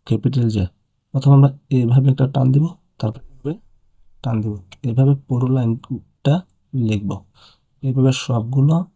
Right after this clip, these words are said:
লাইন আমাদের কি করতে হবে? এটার সাথে আই, স্মল আই,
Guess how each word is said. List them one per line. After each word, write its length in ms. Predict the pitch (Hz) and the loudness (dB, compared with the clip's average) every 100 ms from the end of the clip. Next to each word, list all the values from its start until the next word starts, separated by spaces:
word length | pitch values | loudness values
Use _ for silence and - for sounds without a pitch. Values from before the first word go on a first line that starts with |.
| _ _ _ | _ _ _
লাইন 280 | 127 117 113 | 0 2 2
আমাদের 260 | 113 120 135 | 0 0 0
কি 80 | 135 | -2
করতে 220 | 107 135 139 | -2 0 2
হবে? 160 | 139 220 - _ _ _ _ 139 | 2 0 -6 _ _ _ _ -2
এটার 180 | 131 - | 0 2
সাথে 220 | 139 139 156 180 _ _ 139 | 0 2 -2 -4 _ _ 2
আই, 100 | 139 175 - _ _ _ _ _ _ | 2 2 -4 _ _ _ _ _ _
স্মল 400 | - - 127 127 135 | -12 -2 0 0 0
আই, 160 | 151 | 0